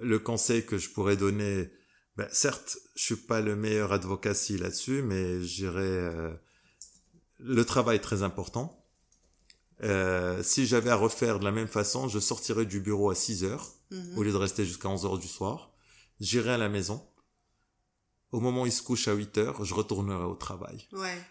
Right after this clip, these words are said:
Speaker 1: Euh, certes, aujourd'hui, avec covid, ça a facilité beaucoup les choses parce que la culture d'entreprise a appris à travailler remotely et tout ça. Donc, euh, si j'ai, j'ai l'option de travailler quelques heures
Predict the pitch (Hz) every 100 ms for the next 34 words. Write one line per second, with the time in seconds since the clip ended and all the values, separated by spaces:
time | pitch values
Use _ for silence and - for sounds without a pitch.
0 | _ _ 104 98 101 104 - 143 - 117
1 | 113 107 98 117 104 92 92 - 98 95
2 | 104 104 87 - - - - 95 - 104
3 | - 101 90 104 85 98 - 101 90 90
4 | - 107 101 - 90 - 95 87 87 92
5 | 95 92 87 - 82 - 113 104 90 82
6 | 98 - 101 - 104 101 87 - - 85
7 | 87 - 104 92 82 - 85 90 87 92
8 | 90 85 90 87 95 90 95 95 95 85
9 | 82 98 - 107 135 - - - _ _
10 | _ 98 95 - 87 87 - - 107 95
11 | 98 95 92 90 85 90 90 104 - -
12 | 117 92 85 - 92 95 92 123 110 110
13 | 101 104 104 90 -